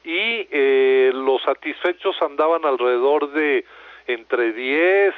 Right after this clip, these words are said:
y, digo, perdón, entre veinte, veinticinco. Ahora, en la última medición es muy importante que quienes se sienten satisfechos pasan de veinte a treinta y dos.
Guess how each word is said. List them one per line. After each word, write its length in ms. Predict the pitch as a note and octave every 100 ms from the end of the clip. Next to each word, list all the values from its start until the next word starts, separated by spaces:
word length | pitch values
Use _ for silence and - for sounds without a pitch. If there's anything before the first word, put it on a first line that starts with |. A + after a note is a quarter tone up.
| -
y, 920 | D3 B2 A#2 A2+ A#2 A2+ A2 G#2+ A2 A#2 -
digo, 240 | D#3 D3+
perdón, 320 | C#3+ D3+ E3+
entre 300 | E3 - D3
veinte, 380 | C#3 F#3+ G3+ G3+ F3+
veinticinco. 760 | D3 - C3 - C#3 C#3 C#3+
Ahora, 460 | D#3 G#3+ A3 D#3+ F3 - - - - -
en 220 | C#3 C3 B2+
la 100 | C3+
última 460 | F3+ - G#3 G#3
medición 720 | G3+ F#3 F3 - F#3 F3 F3 F3
es 180 | D#3 D3+
muy 160 | E3+ F3
importante 840 | - F3 - E3+ D#3 - D#3+ D3+ -
que 280 | C3+ B2+ A#2 - - - _
quienes 280 | C#3+ C#3 B2+
se 120 | C3+
sienten 420 | F3 F#3+ - G#3+
satisfechos 760 | F#3+ E3 - C3 - D#3+ - F3 -
pasan 380 | D#3+ - D#3+
de 140 | C#3+ A#2+
veinte 340 | C3+ D3 -
a 40 | D3
treinta 440 | C3+ B2+ - C3
y 80 | C3+
dos. 220 | D3+